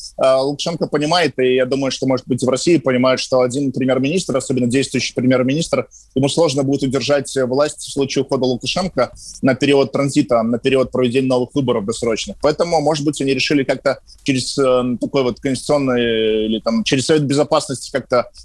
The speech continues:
эти полномочия писать. Ну, посмотрим, какой декрет будет, какое содержание, но я предполагаю, что если вариант ухода Лукашенко через, эм, болезнь, через, э,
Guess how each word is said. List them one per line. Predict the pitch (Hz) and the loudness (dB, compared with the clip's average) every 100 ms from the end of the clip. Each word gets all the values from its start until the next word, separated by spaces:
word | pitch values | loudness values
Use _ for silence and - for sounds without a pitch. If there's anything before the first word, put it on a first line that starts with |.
| - | -8
эти | 117 - | -8 0
полномочия | 139 139 185 - 143 | 2 2 2 2 -2
писать. | 139 - 131 107 | -2 0 0 0
Ну, | 131 156 135 87 87 | -6 -4 -4 -6 -4
посмотрим, | 139 - 185 147 | -4 0 2 2
какой | 127 123 139 | 0 0 0
декрет | 120 - 185 | 0 0 0
будет, | 139 131 - | 0 -2 -2
какое | 117 135 | -2 0
содержание, | 127 127 131 170 180 | 0 -2 -2 0 0
но | 139 151 - - - | 0 -2 -6 -16 -2
я | 139 - | 0 0
предполагаю, | 156 - 156 147 160 | -4 -2 0 2 0
что | - 143 | 0 -4
если | 147 - | -2 -2
вариант | 135 143 147 131 | 0 0 0 -4
ухода | - 143 117 | -4 -4 0
Лукашенко | 127 120 - 143 - | -2 -2 -4 -4 -4
через, | - 127 120 - | 0 0 0 0
эм, | 123 117 117 113 113 | 2 2 0 -2 0
болезнь, | 135 156 190 127 123 | 2 2 2 0 -2
через, | 110 123 117 - | 0 -2 -2 -4
э, | 123 | 0